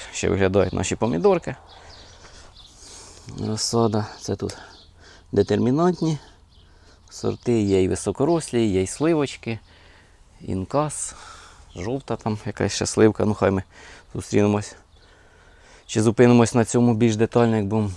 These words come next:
садити. Коротше, ось такий вигляд має. Перець, перець, перець, тут купа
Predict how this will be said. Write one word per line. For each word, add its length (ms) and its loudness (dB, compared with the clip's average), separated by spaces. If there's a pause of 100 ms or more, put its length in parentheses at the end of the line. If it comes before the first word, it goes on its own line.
(120)
садити. 580 -2 (720)
Коротше, 340 -10
ось 100 -10
такий 340 -6 (220)
вигляд 340 2
має. 300 2 (920)
Перець, 560 2 (680)
перець, 300 -2
перець, 380 0
тут 240 -14 (480)
купа 380 -4